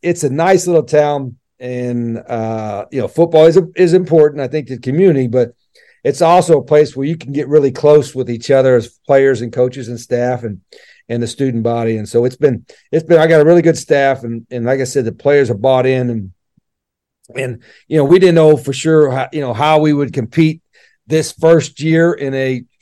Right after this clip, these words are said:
full F B S schedule. Uh, and we've won some close games, and we lost a close game last week against South Carolina. But,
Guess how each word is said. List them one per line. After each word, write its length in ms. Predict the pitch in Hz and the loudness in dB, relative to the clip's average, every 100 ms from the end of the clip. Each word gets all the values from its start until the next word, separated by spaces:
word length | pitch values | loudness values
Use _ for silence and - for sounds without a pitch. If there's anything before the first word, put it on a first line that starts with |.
| _ _ | _ _
full 280 | 170 165 151 | 2 2 2
F 180 | 151 | 0
B 140 | 156 151 | 0 -2
S 100 | 135 | -2
schedule. 540 | - 180 151 139 131 _ _ _ _ _ | -2 -2 0 -2 -4 _ _ _ _ _
Uh, 320 | 120 123 123 | -4 -2 0
and 120 | 131 | 0
we've 120 | 139 123 | -2 0
won 160 | 165 | 0
some 180 | 175 147 | 0 -4
close 280 | 143 175 175 | 2 2 2
games, 300 | 139 127 127 | -2 -4 -4
and 100 | 151 | -2
we 60 | 170 | 2
lost 300 | 185 220 - | 4 2 0
a 60 | |
close 240 | - 131 113 | -6 -8 -6
game 240 | 120 107 | -8 -6
last 260 | 131 135 131 | -4 -4 -4
week 120 | 139 | -6
against 300 | 135 139 120 | -4 -6 -4
South 260 | 143 135 | -2 -2
Carolina. 420 | 131 139 151 127 95 | -2 -2 0 -2 -6
But, 220 | 104 | -8